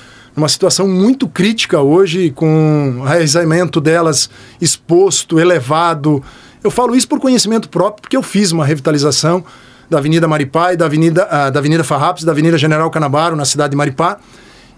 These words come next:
E nós fizemos supressão também depois de aprovação em audiência pública. E, e você, a população vai ser testemunha própria.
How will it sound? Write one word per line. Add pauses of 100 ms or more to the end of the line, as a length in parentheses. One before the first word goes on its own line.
E
nós
fizemos
supressão
também
depois
de
aprovação (200)
em
audiência
pública.
E,
e
você,
a
população
vai
ser
testemunha
própria.